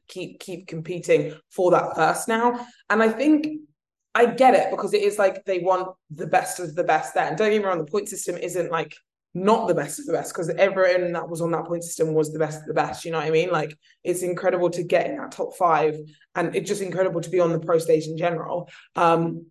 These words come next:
but I think it's so hard when there were so many people there, like, we need a, to find some way to bring it down. Because, I mean, there was supposed to be fifty-eight bikini girls on stage. I think there was fifty-four in the end, 'cause obviously I think there was a few dropouts.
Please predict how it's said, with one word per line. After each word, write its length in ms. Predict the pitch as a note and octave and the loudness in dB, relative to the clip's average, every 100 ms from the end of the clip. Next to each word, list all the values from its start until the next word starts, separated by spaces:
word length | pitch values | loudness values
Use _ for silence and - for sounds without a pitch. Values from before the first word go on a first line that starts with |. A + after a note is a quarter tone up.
| - | -2
but 100 | F#3+ | 4
I 80 | F3+ | 4
think 260 | F3+ G3 | 4 0
it's 200 | F#3 - | -2 -6
so 320 | - G3+ F#3 F3+ | -2 2 4 4
hard 480 | F#3 F3+ E3+ D#3 | 4 6 6 2
when 180 | D#3 F3 | -2 -2
there 80 | E3+ | 0
were 140 | D#3+ | -2
so 500 | D#3+ - - F3+ F3 | -4 -4 2 4 6
many 300 | E3+ E3 D#3 | 4 0 -2
people 260 | D3+ G#3 E3 | -6 -8 0
there, 140 | E3 | 2
like, 200 | D#3+ D3+ | 4 2
we 100 | E3 | -2
need 340 | E3 E3+ E3+ E3 D#3+ | -6 -4 -6 -6 -10
a, 100 | E3 - - | -10 -8 -8
to 100 | - | -8
find 320 | D#3 F3+ E3 E3 | -4 0 0 -2
some 360 | D#3+ G3+ F3+ | 0 0 2
way 560 | F3 D#3 C3+ F#3+ G#3+ - _ - | 2 2 2 0 -2 -8 _ -4
to 100 | F#3+ | -2
bring 240 | D#3+ F3+ | 2 2
it 160 | D#3+ D#3+ | 2 2
down. 460 | E3 C#3+ B2 - - _ _ | -4 -4 -8 -12 -18 _ _
Because, 500 | F3+ G3+ F3+ D#3+ - - - | -2 2 2 0 -6 -16 -2
I 100 | G#3 | 2
mean, 360 | G3+ G3 - | 2 0 -2
there 100 | G3+ | 0
was 160 | G3 G3 | 0 0
supposed 380 | - F#3+ G#3 G3+ | -2 0 0 0
to 60 | |
be 180 | G3+ E3 | -6 -2
fifty-eight 800 | G3 - - - - F3 - - - - _ _ _ - | -4 -4 -12 -2 4 4 4 -6 -14 -20 _ _ _ -4
bikini 400 | G#3 A3 A3+ A3+ | -2 0 2 4
girls 300 | A#3 A#3 A#3+ | 6 8 6
on 100 | A#3+ | 4
stage. 360 | B3+ C4 C#4 | 4 4 4
I 60 | F3+ | 0
think 140 | G#3 G3 | -2 -2
there 80 | |
was 100 | F#3 | -4
fifty-four 480 | G3+ F#3+ F3 G3 F#3+ | -6 -8 -2 2 4
in 40 | F3 | 4
the 100 | D#3+ | 4
end, 140 | D#3+ | 2
'cause 120 | D#3+ | -2
obviously 240 | E3+ D3+ F3 | -2 -2 -4
I 60 | |
think 140 | F3 D3 | -4 -2
there 100 | E3+ | 0
was 100 | D#3 | -2
a 40 | |
few 200 | E3 E3 | -6 -2
dropouts. 520 | F3 D#3+ - C3 - | 0 0 0 0 -2